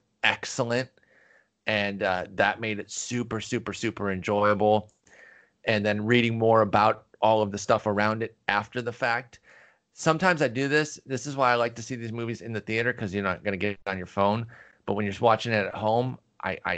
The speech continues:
have a tendency to, like, hit the wiki and start reading all this stuff and, like, spoiling stuff. It's like, wh-, why do you do that? You're such an idiot, Paul. I avoided it, though. I didn't do it. I actually waited till the end of the movie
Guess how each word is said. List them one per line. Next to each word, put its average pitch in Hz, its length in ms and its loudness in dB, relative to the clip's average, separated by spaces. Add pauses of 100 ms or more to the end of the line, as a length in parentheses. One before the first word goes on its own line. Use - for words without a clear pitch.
have 104 160 -4
a 85 60 -10
tendency 127 600 -2
to, 113 80 4
like, 87 320 0 (840)
hit 127 200 4
the 110 100 4
wiki 123 520 0 (460)
and 101 100 -2
start 107 260 4
reading 113 280 0
all 113 100 2
this 113 160 2
stuff 117 260 4
and, 101 140 -2
like, 85 180 -6
spoiling 110 460 0
stuff. 113 180 0
It's 110 140 -6
like, 95 120 -6 (400)
wh-, - 240 -4
why 123 200 2
do 165 60 0
you 180 140 2
do 143 180 2
that? - 260 -8
You're 113 140 -6
such - 380 0
an 110 160 -6
idiot, 127 380 2
Paul. 92 200 -2 (760)
I 120 100 6
avoided 120 540 6
it, 92 140 -14
though. 87 180 -2
I 95 120 -2
didn't 135 420 0
do 131 200 2
it. - 200 -8
I 92 60 -2
actually 101 360 -6
waited 131 280 2
till 139 140 0
the 127 120 -2
end 123 100 0
of 120 60 -4
the 117 80 -2
movie 107 500 -2